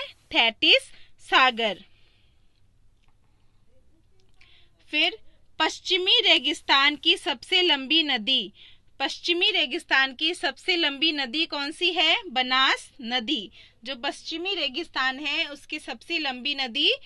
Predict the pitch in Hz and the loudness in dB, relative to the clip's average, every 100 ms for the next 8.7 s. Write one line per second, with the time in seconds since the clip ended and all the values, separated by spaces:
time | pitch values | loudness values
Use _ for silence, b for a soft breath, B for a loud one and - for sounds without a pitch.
0 | B B B 214 262 262 269 453 - 254 | B B B 0 2 4 2 0 -4 -8
1 | 254 254 285 269 202 180 b b _ - | -6 -2 -2 0 -2 -4 b b _ -2
2 | 320 359 - - 254 320 - - 320 359 | 0 0 -4 -4 2 2 0 -6 -4 -2
3 | - 330 349 440 B B B - 427 466 | 4 4 4 0 B B B 2 2 4
4 | 415 320 320 294 294 302 311 - 311 294 | 2 2 2 0 -2 2 2 4 4 4
5 | 220 254 233 233 247 359 - _ - 381 | 2 4 4 4 2 0 -10 _ -2 0
6 | - - - 247 277 240 285 285 294 311 | 0 -10 -10 -4 -2 -2 0 2 2 4
7 | 311 233 247 240 233 233 302 - B B | 4 2 0 2 4 4 2 -2 B B
8 | B 240 262 269 226 311 349 | B -2 2 2 2 -2 -2